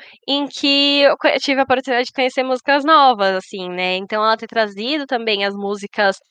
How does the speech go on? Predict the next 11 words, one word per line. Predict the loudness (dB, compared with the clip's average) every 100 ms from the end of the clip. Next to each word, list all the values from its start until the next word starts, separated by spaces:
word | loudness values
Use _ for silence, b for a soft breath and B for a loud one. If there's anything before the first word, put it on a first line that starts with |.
| _
que | -12 0
foram | 2
descartadas | 2 -2 -4 0 0 0 0 -10
do | -10
C | -8
D | -4
original, | -4 -4 -6 0 2 4 2 -4 _ _ _ 0
foi | 0
muito | 0 -2 -2
legal | 0 2 2 0 -6 -6
ter, | -2 -2 -2 -4 -4 -4 -4 -6 -6